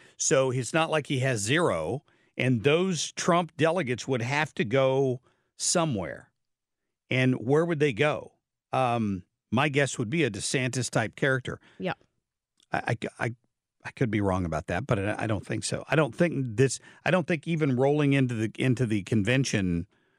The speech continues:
Speaker 1: as the second runner-up gets her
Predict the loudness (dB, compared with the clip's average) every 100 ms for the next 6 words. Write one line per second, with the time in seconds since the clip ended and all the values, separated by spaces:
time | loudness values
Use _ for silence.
0 | _ _ _ -4 -4 -4 -2 2 2 0
1 | -2 2 2 2 2 2 2 -4 _ _
2 | _ _ _ _ _ _ _ _ _ _
3 | _ _ _ _ _ _ 0 2 2 0
4 | 0 -4